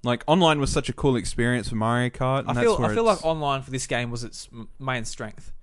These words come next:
Speaker 1: Oh, yeah, it was.
Speaker 2: 'Cause it,
Speaker 1: Absolutely.
Speaker 2: this was, like, the first push to have, like, a real robust, robust online, uh, infrastructure for Mario Kart, or
Speaker 1: Yeah,
Speaker 2: for
Speaker 1: for sure.
Speaker 2: Nintendo. Um, do you remember the Mario Kart channel on the Wii?
Speaker 1: I do. Hardly remember what it was for.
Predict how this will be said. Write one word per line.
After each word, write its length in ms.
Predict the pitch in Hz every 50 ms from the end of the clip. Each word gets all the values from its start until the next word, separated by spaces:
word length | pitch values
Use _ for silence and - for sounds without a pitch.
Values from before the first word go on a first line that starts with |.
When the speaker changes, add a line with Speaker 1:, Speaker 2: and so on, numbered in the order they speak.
| -
Speaker 1:
Oh, 140 | - 180 180
yeah, 200 | 151 139 135 110
it 200 | 110 120 170 190
was. 440 | 180 117 92 98 - - - - - - -
Speaker 2:
'Cause 180 | 131 135 131
it, 40 | 180
Speaker 1:
Absolutely. 280 | 170 123 117 107 - 165
Speaker 2:
this 120 | 165 - 185
was, 160 | 180 170 -
like, 140 | 160 139 -
the 60 | 143
first 340 | - - 139 131 123 - -
push 300 | - - 139 120 - -
to 80 | - 127
have, 120 | 135 127
like, 140 | 120 123 110
a 60 | 123
real 440 | 123 113 117 123 127 123 127 123 120
robust, 580 | 117 120 117 117 110 117 110 110 - - - - - - - -
robust 480 | 135 123 120 113 117 113 113 - - -
online, 540 | 117 120 113 113 110 107 107 110 110 123 131 -
uh, 260 | - 107 104 104 101 - - - - - - - -
infrastructure 480 | 123 123 - 123 - - 113 107 - 123
for 140 | - -
Mario 240 | 117 107 110 110 113
Kart, 220 | 110 - 117 104 98
or 40 | -
Speaker 1:
Yeah, 260 | - 160 156 147 131
Speaker 2:
for 160 | 113 - - 127
Speaker 1:
for 40 | 113
sure. 160 | 113 - 113 107
Speaker 2:
Nintendo. 180 | 104 107 104 - - - - - - - _ - - -
Um, 260 | 135 131 131 131 135
do 80 | 131 170
you 60 | 180
remember 260 | 180 196 190 180 170
the 180 | 147 151 147 143
Mario 260 | 143 143 143 143 143
Kart 220 | - 143 135 - -
channel 280 | - 147 139 147 156 156
on 100 | 156 156
the 80 | 151
Wii? 300 | 139 151 175 226 262 214 175 - - _ - - - - - - - - - _ - - -
Speaker 1:
I 100 | - 143 143
do. 420 | 123 - 123 123 127 139 165 165 143 147 139 - - - 123 - 110 - _ _ _ - -
Hardly 360 | 113 - 139 127 127 117 117
remember 320 | 113 117 110 107 107 110 110
what 120 | 107 104
it 60 | 90
was 160 | - - -
for. 380 | - - 113 107 104 110 120 -